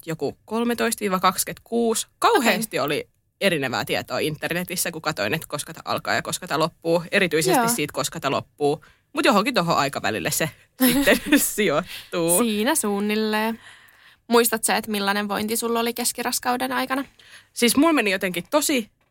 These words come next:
Speaker 1: no voiko sanoa, että oppikirjamaisesti, kun mä olin ollut ihan sikaväsynyt silloin alkuraskauden aikana.
Speaker 2: Joo.
Speaker 1: Niin sit se just silloin raskausviikolla kolmetoista, niin väsymys väistyi,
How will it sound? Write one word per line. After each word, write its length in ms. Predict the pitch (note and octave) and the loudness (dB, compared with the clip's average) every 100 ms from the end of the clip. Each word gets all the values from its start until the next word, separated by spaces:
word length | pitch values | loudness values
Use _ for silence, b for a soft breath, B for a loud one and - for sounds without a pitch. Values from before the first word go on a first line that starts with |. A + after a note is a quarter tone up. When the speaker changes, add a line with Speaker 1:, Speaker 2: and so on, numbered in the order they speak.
| _ _ _ _ _ - | _ _ _ _ _ -6
Speaker 1:
no 80 | |
voiko 160 | C#3+ C3+ | -4 -2
sanoa, 200 | E3 D3+ | 0 -2
että 100 | C#3+ | 0
oppikirjamaisesti, 1200 | A3+ B3+ - G3 G3 F#3 G3 F#3 F3+ F#3+ - G3+ F#3 _ | 2 2 0 2 2 4 4 2 0 -4 -2 -4 -4 _
kun 180 | E3+ - | -6 2
mä 120 | F#3 | 2
olin 180 | E3 E3 | 2 0
ollut 180 | F3 G3+ | -2 -2
ihan 240 | A3 G#3+ | 0 0
sikaväsynyt 680 | F3 - G4 F4+ D#4+ D4 C4 | -2 -2 2 4 4 2 0
silloin 240 | C4 A3+ - | 0 0 2
alkuraskauden 720 | G#3+ G3+ F#3 F#3 - E3 E3 | 0 2 0 0 0 -2 0
aikana. 400 | F3 E3+ F3 F3+ B B | 0 0 0 -2 B B
Speaker 2:
Joo. 280 | A#3+ G#3+ G#3 | -8 -4 0
Speaker 1:
Niin 80 | B3+ | 2
sit 200 | E4+ E4 _ | 0 -2 _
se 120 | - | 0
just 240 | C4 C#4+ - | 2 2 0
silloin 380 | G#3 F#3+ E3 - _ _ | 0 2 2 0 _ _
raskausviikolla 720 | - F3+ - D#3+ D#3 D3 C#3+ | 0 0 2 -2 0 -2 -2
kolmetoista, 760 | - D3+ C3+ - F2 A3 - _ _ b b b _ | 0 0 0 -4 -4 -6 -6 _ _ b b b _
niin 280 | G#3 F#3+ E3+ - _ _ - E3+ | 0 2 0 -6 _ _ -8 0
väsymys 480 | A#3 C4 C#3+ - F3+ | 2 2 0 -2 0
väistyi, 1040 | B3+ C4 B3 - - - B3 B3 A#3+ - | 2 2 0 -2 -4 -2 2 2 2 -2